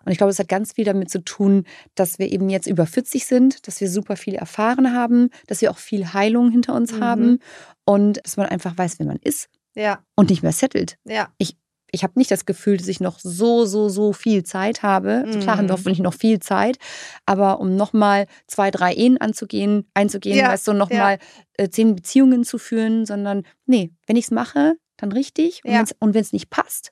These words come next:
Speaker 1: Red Flags, dann bin ich raus.
Speaker 2: Dann passt es nicht.
Speaker 1: Und
Speaker 2: Genau.
Speaker 1: dann habe ich auch nicht mehr die Angst davor, den Stecker zu ziehen, vor diesem Alleine sein,
Speaker 2: Ja,
Speaker 1: weißt du?
Speaker 2: ja. Mhm.
Speaker 1: Aber du kannst das ja gut, hast du gesagt, ne? Dieses Alleine sein,
Speaker 2: Voll.
Speaker 1: das ist, davor hast du keine Angst.
Speaker 2: Null. Ich hab Angst, mit jemandem zusammen zu sein.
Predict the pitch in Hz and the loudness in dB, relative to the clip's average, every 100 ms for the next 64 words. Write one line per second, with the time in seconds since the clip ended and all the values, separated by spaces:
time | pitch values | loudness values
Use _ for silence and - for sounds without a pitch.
0 | _ 220 214 - 233 277 - - 220 220 | _ 0 0 -2 -4 -4 -8 -6 -4 -4
1 | _ _ _ 214 - - 180 220 214 226 | _ _ _ -8 -6 -8 -6 -6 -6 -12
2 | 214 196 - 180 - _ 214 214 214 196 | -14 -16 -14 -16 -18 _ -2 2 0 -2
3 | - - 226 247 240 247 - 233 - 233 | -10 -2 0 2 2 2 0 -6 -6 -6
4 | 220 208 - 226 208 196 170 - - 190 | -4 -4 -4 -2 -2 -4 -10 -4 4 4
5 | 165 - _ - 202 202 190 185 202 190 | 4 -2 _ -4 0 2 2 0 -4 -4
6 | 170 165 226 220 208 247 285 233 214 - | -4 -4 -2 -2 2 0 0 -4 -4 -6
7 | _ _ 226 196 196 220 - 208 233 277 | _ _ -2 -2 -2 -6 -4 -2 2 2
8 | 269 247 240 262 247 190 - 190 175 175 | 2 -2 -2 -2 -2 -8 -8 -10 -6 -6
9 | 175 220 214 185 - - _ - 180 175 | -6 -6 -4 -4 -8 -18 _ -2 2 4
10 | 190 202 202 208 202 - 202 - 208 - | 2 2 2 2 0 -4 -8 -2 -4 0
11 | 202 196 - - 240 208 - 165 240 254 | -2 -2 -6 0 0 0 -2 -4 0 0
12 | 190 - _ 208 220 - 214 - 214 214 | 0 -6 _ -2 0 0 -6 -6 -6 -4
13 | 202 180 214 233 175 170 160 | -4 -4 -6 -4 -4 -4 -6